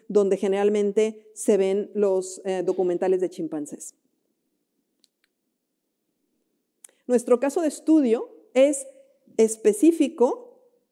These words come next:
nos centramos específicamente en estudiar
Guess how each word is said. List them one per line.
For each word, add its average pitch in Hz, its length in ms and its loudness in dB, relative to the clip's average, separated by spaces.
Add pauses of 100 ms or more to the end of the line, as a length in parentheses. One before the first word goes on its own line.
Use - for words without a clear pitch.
(260)
nos 226 200 2
centramos 247 560 4
específicamente 254 1160 0
en 214 100 0
estudiar 208 760 -2